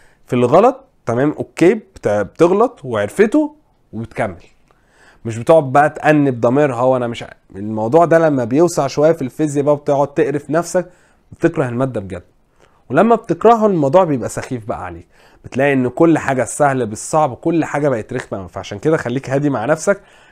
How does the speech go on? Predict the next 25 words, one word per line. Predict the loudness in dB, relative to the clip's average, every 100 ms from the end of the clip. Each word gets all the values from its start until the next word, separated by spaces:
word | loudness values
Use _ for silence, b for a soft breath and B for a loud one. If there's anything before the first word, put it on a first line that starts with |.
| -2
عادي | 2 2 4
قوي | 4 2
ان | 0
في | -2
حاجات | 0 0
بتغلط | 0 2 2 0
فيها | 2 2 2
مع | 0 0
اني | 2 2
مذاكرها | 0 0 2 4
وفاهمها، | 4 0 -4 -2 -4
بس | -6 -4
بغلط | 2 2 2
فيها | 0 -2
نتيجه | -2 -6
ان | -6
انا | -4 -2
ما | -2
ركزتش | -4 -8 -10 -12
في | -14 -14
تحويله، | -12 -6 -4 -6 b b -4
ما | -4
ركزتش | -2 -4 -4 -12
في | -12 -4
كلمه، | -2 0 -4